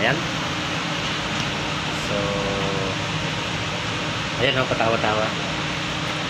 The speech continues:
Salamat ng marami sa inyong patuloy na pagsuporta sa ating video, no? At ayan, natapos isang episode na naman po.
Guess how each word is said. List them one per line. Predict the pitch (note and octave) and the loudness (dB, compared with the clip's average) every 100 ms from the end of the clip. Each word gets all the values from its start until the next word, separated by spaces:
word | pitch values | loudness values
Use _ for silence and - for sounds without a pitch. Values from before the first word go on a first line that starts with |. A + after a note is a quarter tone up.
| - - - - - - - - | -2 -2 -2 -2 -2 -2 -2 0
Salamat | A#2 B2+ C#3 | 4 4 4
ng | C3 B2+ | 2 4
marami | C#3 D#3 C#3 | 4 4 4
sa | C3+ | 4
inyong | B2+ B2 | 2 2
patuloy | B2+ C3 C3 | 2 4 4
na | B2 C3 | 2 2
pagsuporta | B2 - - - - - - A#2+ - B2 C#3 B2+ | 2 0 -2 -2 -2 -2 0 2 4 4 4 4
sa | B2 | 4
ating | B2+ A#2+ | 2 2
video, | B2 C#3+ | 4 4
no? | C3+ D3+ - - - - - - - - - | 4 4 2 0 0 0 0 0 0 0 0
At | G#2 | 2
ayan, | A2+ C3 C3+ | 6 6 4
natapos | A2+ A#2+ B2+ C#3 - | 4 2 4 2 2
isang | A#2+ | 2
episode | A#2 A2+ B2 B2 | 4 2 2 2
na | B2 B2 | 4 4
naman | B2 | 2
po. | F3 | 2